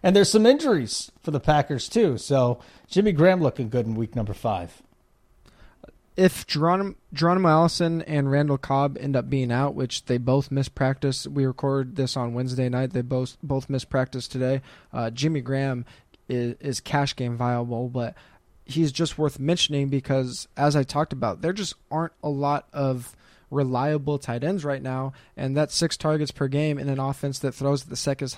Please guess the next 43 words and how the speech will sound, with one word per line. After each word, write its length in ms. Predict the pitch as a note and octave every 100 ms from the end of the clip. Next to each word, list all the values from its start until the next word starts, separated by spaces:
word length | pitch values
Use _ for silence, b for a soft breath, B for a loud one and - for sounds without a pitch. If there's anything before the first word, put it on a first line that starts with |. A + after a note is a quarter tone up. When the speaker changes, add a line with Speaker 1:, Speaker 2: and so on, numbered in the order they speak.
| -
Speaker 2:
second 360 | - - E3+ D3+
highest 280 | D3+ D3 -
rate 240 | D3+ D3 b b _
in 100 | D#3+
the 80 | C#3+
red 280 | B2 D#3 D#3
zone. 340 | C#3+ C#3 C#3+ C3 B B
Uh, 400 | - B2+ A#2+ B2 - - _ _
with 200 | D#3+ D3+
some 280 | - - C#3+
injuries, 500 | D3 E3 C#3+ C#3+ C3
he, 160 | D3 C#3+
he's 240 | D3 D3
gonna 160 | D3+ C#3+
be 140 | C#3
a 40 | C#3
guy 140 | C#3
that 220 | C3+ -
you 40 | C3+
wanna 200 | C3 B2
look 180 | D3
to 300 | - C#3 C#3 - B B -
just 200 | C#3 -
from, 520 | - C3+ C3+ C3 B2+ -
from 180 | D3
the 120 | C3+ C3
upside 360 | D3 - C3+
of 80 | C3
this 120 | A2
offense. 420 | B2+ D3 C#3 C3
And 120 | C3 A#2+ B B
I'm, 340 | - C3+ C3+ B2 -
if 140 | C#3+
I 80 | D3+
can 120 | -
attach 520 | B2+ D#3 C#3 - - _ _
my 480 | C3+ C3 B2+ B2+ - -
player 300 | C#3 D3+ D3
pool 260 | - D3+
to 100 | -
Aaron 240 | C#3+ C#3+ C3+
Rodgers, 480 | B2+ D3 D#3 D#3
I'm 220 | C#3 B2